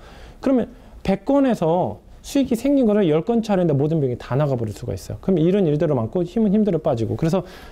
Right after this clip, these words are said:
모니터 제품 같은 경우는 판매량이 워낙 개런티 돼 있는 제품이긴 한데 어느 정도 초반에 매출액이 이끌어주고 어느 정도 그 거래처와는 관계 이끌어주는 건 좋은데 계속 하기에는 좀 문제가 생기는 부분도 있어요.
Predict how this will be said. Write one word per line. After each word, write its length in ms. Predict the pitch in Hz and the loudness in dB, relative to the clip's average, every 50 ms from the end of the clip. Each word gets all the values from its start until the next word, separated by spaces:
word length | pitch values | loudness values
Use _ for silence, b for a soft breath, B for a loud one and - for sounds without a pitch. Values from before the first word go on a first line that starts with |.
| B B | B B
모니터 380 | - 147 185 233 233 254 247 | 0 0 2 2 2 0 0
제품 240 | 220 233 226 - 220 | 0 0 0 0 0
같은 140 | 190 170 147 | 0 2 2
경우는 120 | 175 170 | 0 0
판매량이 400 | - - 233 233 233 226 226 196 | 0 0 0 2 2 2 2 2
워낙 200 | 156 143 - - | 2 2 0 0
개런티 360 | - - 147 160 175 170 - | 0 0 0 0 0 0 0
돼 100 | 160 151 | 0 2
있는 160 | 151 156 160 147 | 2 2 0 0
제품이긴 480 | - 131 117 - 165 160 151 143 156 | -2 -4 -4 -2 0 0 2 0 0
한데 520 | 151 196 226 214 170 190 202 175 113 104 - B B B B B B | 0 0 0 2 2 2 0 0 -2 -6 -10 B B B B B B
어느 220 | B 147 160 190 214 | B 2 2 2 2
정도 100 | 220 214 | 2 0
초반에 300 | 208 - 220 233 233 214 | 0 0 0 0 2 2
매출액이 440 | 156 143 143 - - 180 175 156 147 | 2 0 0 0 0 0 0 0 0
이끌어주고 440 | 139 - - 170 160 147 147 139 131 | -2 -2 0 0 0 2 0 2 2
어느 140 | 135 151 151 | 2 2 2
정도 180 | 151 143 139 135 | 2 0 0 0
그 360 | - - 147 139 127 - - 175 | 0 0 2 2 0 0 -4 -6
거래처와는 480 | - - 151 175 170 - 170 160 147 - | -2 -2 0 0 0 0 0 0 0 -2
관계 280 | - - 139 147 165 185 | -2 0 0 2 2 2
이끌어주는 340 | 175 - 170 156 147 151 147 | 0 0 0 0 0 0 0
건 80 | 135 | -2
좋은데 320 | 113 - 139 127 139 165 165 - | -2 -2 0 0 0 0 -2 -2
계속 400 | - 135 147 151 - 180 - - | 0 0 0 0 -2 -4 -4 -2
하기에는 360 | 175 160 151 147 147 156 143 | -2 0 0 0 0 0 0
좀 100 | 135 120 | 0 0
문제가 300 | 123 123 127 131 127 117 | 0 0 0 0 0 0
생기는 320 | - 165 170 160 160 151 | 0 0 0 0 2 0
부분도 320 | 123 113 113 113 107 110 107 | 0 0 0 0 0 0 -2
있어요. 420 | 101 95 - - - 92 87 | -4 -4 -6 -4 -4 -4 -4